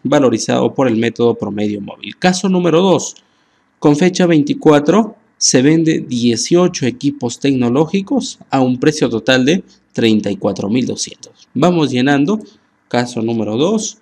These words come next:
la fecha veinticuatro. Y se trata de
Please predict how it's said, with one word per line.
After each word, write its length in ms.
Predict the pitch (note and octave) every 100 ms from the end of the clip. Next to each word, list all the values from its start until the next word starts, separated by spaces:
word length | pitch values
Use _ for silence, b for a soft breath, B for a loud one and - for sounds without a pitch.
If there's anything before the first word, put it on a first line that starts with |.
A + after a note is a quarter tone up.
| -
la 240 | - A#2
fecha 460 | B2 C3+ - D#3+ E3+ -
veinticuatro. 960 | A#2 G#2+ G#2+ - - B2 A#2+ C3+ D#3 - _ _ _ _ _ _ _ - - - _ - _ _ _ - - _ _ _ _ _ _ _ _ _ _
Y 320 | - F#3+ G3 F#3
se 160 | A#2+
trata 460 | - C#3 C3+ C3 A#2+
de 260 | B2 F#3